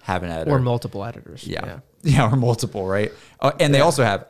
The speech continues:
Speaker 1: a thumbnail creator. <laughs>
Speaker 2: Oh, yeah, they got everything.
Speaker 1: They got so much.
Speaker 2: Like,
Speaker 1: There's so many aspects to it.
Speaker 2: Noah
Speaker 1: And a lot of
Speaker 2: and
Speaker 1: people don't
Speaker 2: Lex
Speaker 1: see that side.
Speaker 2: definitely have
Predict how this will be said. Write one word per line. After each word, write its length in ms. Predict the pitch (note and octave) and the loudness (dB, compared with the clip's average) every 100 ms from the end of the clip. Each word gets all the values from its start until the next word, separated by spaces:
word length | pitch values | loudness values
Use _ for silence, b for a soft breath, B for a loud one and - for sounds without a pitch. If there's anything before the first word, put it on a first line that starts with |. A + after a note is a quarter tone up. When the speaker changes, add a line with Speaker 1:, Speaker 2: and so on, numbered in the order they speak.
| - | -6
Speaker 1:
a 80 | |
thumbnail 480 | F2+ G#2 G2 F#2+ F2 | -2 0 0 0 -2
creator. 500 | - G#2 F2 E2 F2+ - | -4 -4 -4 -2 -2 2
<laughs> 40 | |
Speaker 2:
Oh, 400 | F#3 - E3 D3 | 2 4 4 4
yeah, 140 | C#3+ | 4
they 80 | B2+ | 0
got 100 | B2+ | -2
everything. 340 | B2+ A#2+ A2+ A#2 | -2 -4 -6 -2
Speaker 1:
They 80 | C#3 | 2
got 220 | C#3+ C3+ | 2 2
so 360 | - - E3 D#3 | -2 2 4 4
much. 200 | C#3+ C3 | 4 2
Speaker 2:
Like, 160 | C#3 A2+ | 2 0
Speaker 1:
There's 140 | C3 | 0
so 80 | F3 | 0
many 140 | E3 | 0
aspects 460 | C#3 B2+ - A#2 - | 0 -2 0 -2 0
to 80 | D#3+ | 2
it. 20 | |
Speaker 2:
Noah 80 | E3 | 4
Speaker 1:
And 40 | |
a 20 | F3 | 4
lot 80 | |
of 40 | D#3+ | 4
Speaker 2:
and 60 | C#3+ | 4
Speaker 1:
people 80 | C#3+ | 2
don't 60 | |
Speaker 2:
Lex 100 | C3+ | 2
Speaker 1:
see 120 | B2 A#2+ | 0 -2
that 200 | F2+ B2 | -2 0
side. 60 | |
Speaker 2:
definitely 420 | A#2+ F#2+ B2+ B2+ | -2 -2 -6 -6
have 580 | A#2 A2+ A2+ G#2+ - - | -6 -6 -6 -10 -14 -20